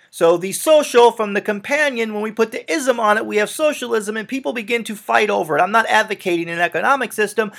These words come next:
I'm just saying that there is conflict produced when the ism comes on. So com-, communism, the Latin root word is share,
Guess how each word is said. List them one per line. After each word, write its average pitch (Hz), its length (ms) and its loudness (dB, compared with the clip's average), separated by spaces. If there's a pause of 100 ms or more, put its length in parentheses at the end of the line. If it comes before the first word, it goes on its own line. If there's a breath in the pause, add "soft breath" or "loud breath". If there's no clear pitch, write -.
(160 loud breath)
I'm 196 140 -2
just 190 200 -8
saying 233 220 0
that 196 120 -6
there 196 160 -2
is 190 120 -6
conflict 247 480 -4
produced 214 380 -6
when 208 140 -8
the 226 200 -10
ism 214 320 -4
comes 165 320 -4
on. - 300 -6 (460 soft breath)
So 214 260 0
com-, 220 480 0
communism, 233 680 0
the 208 80 -2
Latin 226 300 4
root 247 180 -8
word 208 320 0 (160 soft breath)
is 196 160 0
share, 233 640 0